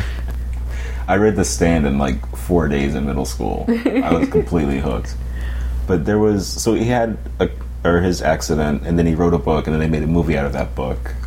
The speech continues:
Speaker 1: Um, Dreamwalker, Dream something, Dreamcatcher maybe?
Speaker 2: Dreamcatcher.
Speaker 1: Yeah, it, which was terrible. And
Speaker 2: Yeah.
Speaker 1: that was about where I fell off the <laughs> Stephen King train.
Speaker 2: Well, okay, I think it was, a lot of Stephen King stuff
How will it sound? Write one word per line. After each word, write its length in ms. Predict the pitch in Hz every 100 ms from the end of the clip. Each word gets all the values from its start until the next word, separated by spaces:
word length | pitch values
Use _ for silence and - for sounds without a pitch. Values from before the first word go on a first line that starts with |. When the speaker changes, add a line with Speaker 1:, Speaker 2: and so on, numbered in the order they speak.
| -
Speaker 1:
Um, 640 | 76 73 71 69 64 62 - - - - - - - - -
Dreamwalker, 720 | 82 85 95 98 110 104 95
Dream 220 | 87 85
something, 460 | 95 92 98 101 -
Dreamcatcher 520 | 80 78 80 - 90
maybe? 220 | 95 101
Speaker 2:
Dreamcatcher. 720 | 104 98 - 180 - 170 160 -
Speaker 1:
Yeah, 300 | - 80 71 76
it, 40 |
which 220 | 87 -
was 100 | 85
terrible. 540 | - 110 85 67 53 - - - - -
And 100 | 180
Speaker 2:
Yeah. 80 | 175
Speaker 1:
that 60 |
was 100 | 92
about 340 | 90 90 90 -
where 100 | 85
I 80 | 80
fell 180 | - 73
off 140 | 73
the 80 | 73
<laughs> 80 | -
Stephen 300 | - 92 73
King 240 | - 69
train. 460 | 64 69 62 - - - - - - - -
Speaker 2:
Well, 380 | 285 277 247 - - - - - - - -
okay, 460 | 254 233 202 214 - - - - - - - - -
I 140 | 214
think 180 | - 403
it 60 | 370
was, 200 | 311 - - - - - - - -
a 60 |
lot 240 | 233 269 320
of 80 | 311
Stephen 320 | 240 226 214
King 240 | 214 196
stuff 560 | - - 196 233 -